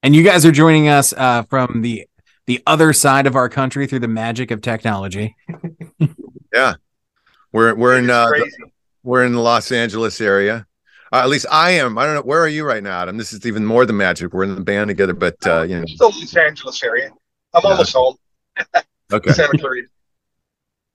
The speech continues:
Speaker 1: So, so we'll get right into it with you guys, uh, because I am curious. So I was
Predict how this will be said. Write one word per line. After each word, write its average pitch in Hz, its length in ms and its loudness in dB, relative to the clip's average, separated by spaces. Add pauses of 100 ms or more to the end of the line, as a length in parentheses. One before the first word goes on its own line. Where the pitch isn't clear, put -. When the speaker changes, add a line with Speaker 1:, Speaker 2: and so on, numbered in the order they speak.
(920)
Speaker 1:
So, 139 380 6
so 143 160 4
we'll 147 140 8
get 160 360 6
right 143 260 4
into 139 320 2
it 135 60 2
with 131 180 -4
you 127 100 -4
guys, 127 300 -2
uh, 123 180 -2
because 131 240 -2
I 165 80 2
am 185 140 0
curious. 147 340 -2
So 143 80 2
I 135 160 0
was 135 220 -6